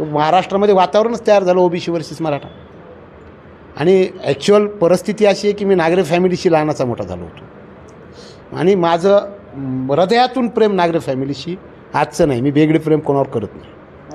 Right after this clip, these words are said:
माझं प्रेम त्या फॅमिलीशी आहे आणि मला असं वाटलं की मी भैयाला मदत केली पाहिजे, म्हणून मी,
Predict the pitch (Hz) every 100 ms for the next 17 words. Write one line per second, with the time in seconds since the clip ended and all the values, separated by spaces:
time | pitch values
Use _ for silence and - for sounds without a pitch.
0 | - - - 147 165 175 175 175 180 170
1 | 160 165 160 - 82 82 - - 156 -
2 | 190 190 185 180 190 202 196 185 175 185
3 | 185 185 - - - - - - - -
4 | 151 160 170 143 147 156 156 156 - 156
5 | 143 131 120 - - - - - - -
6 | 135 147 233 226 226